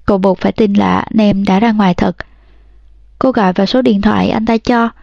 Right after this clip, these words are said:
Kết quả vẫn bị đưa sang hộp thư thoại như lần trước. Tôi, tôi là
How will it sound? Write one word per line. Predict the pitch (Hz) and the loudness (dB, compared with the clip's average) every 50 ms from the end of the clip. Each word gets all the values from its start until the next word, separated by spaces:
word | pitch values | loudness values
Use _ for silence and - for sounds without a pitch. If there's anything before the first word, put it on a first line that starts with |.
| - - _ - - - - | -20 -20 _ -20 -20 -8 -4
Kết | - 247 240 - | -2 -2 -2 -2
quả | - 220 196 185 92 - - | -2 -2 0 0 0 -2 -2
vẫn | - 214 214 185 208 240 254 | -2 -2 -2 -2 -2 -2 0
bị | 254 220 190 | 0 2 2
đưa | - 208 208 | 2 2 2
sang | 208 - 220 202 196 | 2 2 0 0 0
hộp | 214 202 - | 0 0 0
thư | - 214 208 | 0 0 2
thoại | 208 220 208 196 175 | 2 2 0 0 0
như | 180 202 214 | 2 2 4
lần | 202 208 196 175 | 4 2 2 0
trước. | 175 - 247 269 302 - - - - - - - _ _ - _ _ - - - _ - - - - - - - | 0 0 0 0 0 -2 -6 -18 -20 -20 -20 -20 _ _ -20 _ _ -20 -20 -20 _ -20 -20 -20 -20 -20 -10 -4
Tôi, | - 269 269 277 285 262 - - - - - - - - | -2 0 2 2 0 0 -4 -8 -20 -20 -20 -14 -6 -2
tôi | 285 294 285 | 0 2 4
là | 262 | 2